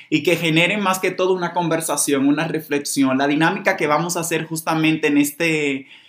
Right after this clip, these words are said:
eh, proceso es que generalmente va a venir alguien que nos va a acompañar, en esta oportunidad es Valeria, y a partir de eso y a partir de ciertas preguntas detonadoras y de ciertos temas vamos a generar una conversación chida en la cual ustedes no van a poder, eh, nos van a poder seguir.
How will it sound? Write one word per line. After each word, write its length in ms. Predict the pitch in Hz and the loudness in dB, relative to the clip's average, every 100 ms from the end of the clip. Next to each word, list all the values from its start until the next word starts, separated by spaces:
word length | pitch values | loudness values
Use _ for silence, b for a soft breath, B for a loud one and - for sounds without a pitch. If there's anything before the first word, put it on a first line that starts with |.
| B | B
eh, 160 | 151 156 | 0 0
proceso 880 | 151 147 143 180 175 180 196 226 254 | 2 0 2 2 2 2 2 0 2
es 200 | 160 156 | 0 0
que 160 | - 160 | 0 0
generalmente 640 | 160 151 151 165 170 156 | 0 0 0 0 -2 -2
va 80 | 151 | 0
a 40 | |
venir 260 | 151 156 156 | 0 0 2
alguien 400 | 190 190 196 180 | 2 2 -2 -4
que 80 | 151 | -2
nos 120 | 135 | -2
va 60 | 139 | -2
a 40 | |
acompañar, 520 | 160 151 151 156 185 | -6 -6 -4 0 0
en 120 | 180 151 | 0 -4
esta 160 | 156 | -6
oportunidad 500 | 151 143 - 147 147 | -8 -8 -4 -2 0
es 120 | 147 | 0
Valeria, 580 | 147 160 196 202 185 214 B B B | 0 2 2 0 -2 -6 B B B
y 360 | 165 165 165 | 0 2 4
a 140 | 160 156 | 4 4
partir 320 | 160 160 170 | 0 2 2
de 220 | 180 185 | 2 2
eso 300 | 196 - 202 | 0 -2 -2
y 80 | 190 | -2
a 100 | 147 | -2
partir 300 | 147 - 147 | -4 -4 -2
de 100 | 151 | -2
ciertas 380 | 160 156 160 - | 0 0 -2 -2
preguntas 400 | 151 151 151 156 | -2 -2 -2 -4
detonadoras 800 | 143 147 147 147 180 185 170 160 | -2 -2 0 2 4 4 2 0
y 40 | |
de 60 | 143 | -2
ciertos 440 | 151 147 - 147 | -2 -4 -4 -4
temas 360 | 185 175 170 165 | 0 2 2 0
vamos 240 | 147 147 | 0 -2
a 60 | 147 | -4
generar 340 | 156 143 143 | 0 2 2
una 220 | 147 147 | 0 -2
conversación 640 | 151 143 143 147 151 156 156 | -4 -4 -4 -6 -4 -4 -2
chida 420 | 214 202 180 202 B B B | -2 2 2 0 B B B
en 120 | 151 | 2
la 160 | 151 147 | 2 4
cual 200 | 160 156 | 2 2
ustedes 340 | 160 156 160 | 0 0 2
no 80 | 160 | 0
van 160 | 139 143 | 2 2
a 100 | 143 | 0
poder, 360 | 139 139 - | -2 -2 -2
eh, 140 | 143 143 | 0 0
nos 420 | 123 139 139 131 | 2 2 2 2
van 140 | 135 | 0
a 100 | 147 | 0
poder 220 | 143 135 123 | 0 -4 -2
seguir. 400 | 143 127 - | -2 -4 -6